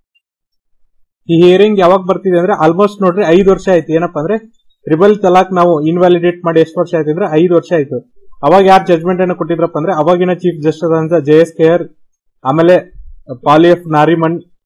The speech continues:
ಜಸ್ಟಿಸ್ ಕುರೇನ್ ಜೋಸೆಫ್, ಯು ಯು ಲಲಿತ್ ಇವರೆಲ್ಲ ಕೂಡ ಏನ್ ಮಾಡಿದ್ರಪ್ಪ ಅಂದ್ರೆ ಈ ಜಡ್ಜ್ಮೆಂಟ್ ಅನ್ನ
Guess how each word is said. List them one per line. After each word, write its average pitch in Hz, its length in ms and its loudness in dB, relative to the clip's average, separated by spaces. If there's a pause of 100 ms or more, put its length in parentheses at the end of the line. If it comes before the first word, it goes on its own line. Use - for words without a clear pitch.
(480)
ಜಸ್ಟಿಸ್ 143 400 -8
ಕುರೇನ್ 170 340 2
ಜೋಸೆಫ್, 160 340 -2 (100)
ಯು 156 180 2
ಯು 175 100 4
ಲಲಿತ್ 160 300 2
ಇವರೆಲ್ಲ 160 340 2
ಕೂಡ 170 180 -4
ಏನ್ 170 180 -2
ಮಾಡಿದ್ರಪ್ಪ 156 360 -8
ಅಂದ್ರೆ 170 160 -10
ಈ 160 260 -8
ಜಡ್ಜ್ಮೆಂಟ್ 156 340 -6
ಅನ್ನ 156 120 -8